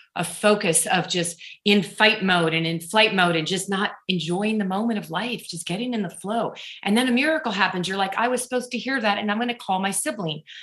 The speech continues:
or I'm gonna check on my team member that I've been worried about."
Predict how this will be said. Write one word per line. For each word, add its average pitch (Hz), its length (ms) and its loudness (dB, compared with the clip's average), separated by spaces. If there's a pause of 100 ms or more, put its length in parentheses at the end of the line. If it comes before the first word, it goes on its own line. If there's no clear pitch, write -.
or 190 160 0
I'm 247 160 4
gonna 240 180 0
check 214 300 0
on 220 80 2
my 214 120 4
team 311 360 -4
member 185 440 0 (600)
that 220 80 4
I've 233 120 2
been 240 140 0
worried 285 320 -4
about." - 340 -6